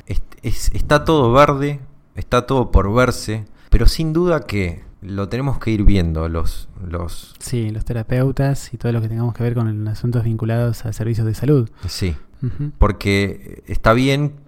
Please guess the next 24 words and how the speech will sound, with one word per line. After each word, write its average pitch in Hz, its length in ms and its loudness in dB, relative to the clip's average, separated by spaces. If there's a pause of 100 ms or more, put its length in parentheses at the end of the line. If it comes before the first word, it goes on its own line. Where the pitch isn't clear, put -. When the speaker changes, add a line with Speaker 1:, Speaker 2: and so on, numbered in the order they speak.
(120)
Speaker 1:
que 98 100 -6
muchas 127 360 -2
veces, 143 480 -2
y, 92 300 -8
y 82 160 -8
está 98 220 -2
bien 110 240 -4
porque 82 560 -6
es, - 260 -10
muchas 92 260 -4
veces 95 220 -4
es 87 60 -8
el 92 120 -4
foco, 117 440 -2
la 90 140 0
cuestión 104 420 0
de 101 260 0 (300)
el 90 160 0
malestar. 85 600 -2 (220)
Speaker 2:
Ujú. 123 380 -2
Speaker 1:
Y 95 280 0
nos 95 320 2
centramos 117 600 2
en 110 280 -2